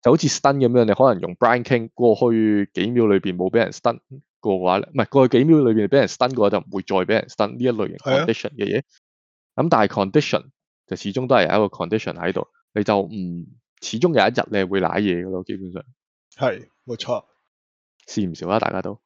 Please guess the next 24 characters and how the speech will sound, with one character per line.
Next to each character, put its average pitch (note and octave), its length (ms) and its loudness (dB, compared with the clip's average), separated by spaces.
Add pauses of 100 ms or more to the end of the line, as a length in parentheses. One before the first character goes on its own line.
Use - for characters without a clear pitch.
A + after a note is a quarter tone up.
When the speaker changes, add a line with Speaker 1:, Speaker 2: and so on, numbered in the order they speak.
(120)
Speaker 1:
跟 F3+ 160 4
住 F3+ 80 4
仲 B2+ 160 0
有 A2 80 6
critical F#3+ 520 0
strike G3 380 -2
咧， A3 60 -2 (600)
雖 G#3+ 180 6
然 C#3 140 6
唔 F#2 160 -4
係 G2+ 220 4
一 - 20 2
個， D#3+ 120 0
唔 B2+ 380 -8
係 G2 180 4
一 - 40 4
個 D#3+ 100 2
異 A2 140 -2
常 F2 160 -2
狀 F#2+ 180 -2
態 G2 240 2
喎， - 160 -6
但 G#2 160 0
係 - 40 -12